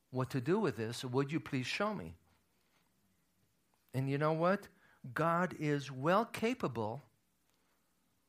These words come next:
of communicating to you because he's got you wired.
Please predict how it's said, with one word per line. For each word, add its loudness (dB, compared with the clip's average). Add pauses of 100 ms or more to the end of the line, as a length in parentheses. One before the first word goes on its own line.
(960)
of 2 (600)
communicating 0
to -6
you -6
because -6
he's -4
got -4
you -4
wired. -4